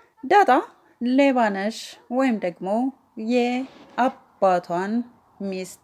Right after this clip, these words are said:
ጌጣጌጦች እንግዲህ ሰርቀሻል ተብላ ተወንጅላ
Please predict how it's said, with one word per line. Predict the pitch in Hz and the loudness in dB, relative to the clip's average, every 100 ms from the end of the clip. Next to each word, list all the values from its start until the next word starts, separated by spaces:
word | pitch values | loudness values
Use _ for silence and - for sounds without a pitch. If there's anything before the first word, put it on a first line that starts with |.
| - - | -20 -6
ጌጣጌጦች | 190 190 165 165 165 160 - | -4 -2 -2 -4 -8 -10 -10
እንግዲህ | 180 170 247 | -12 -8 -6
ሰርቀሻል | 285 285 254 262 226 | -2 -2 -2 -4 -4
ተብላ | 214 165 165 196 226 _ - - - - - - - _ _ _ - | -4 -4 -2 -4 -6 _ -20 -20 -20 -20 -20 -20 -20 _ _ _ -4
ተወንጅላ | 269 254 214 - 175 | 0 2 0 -2 -8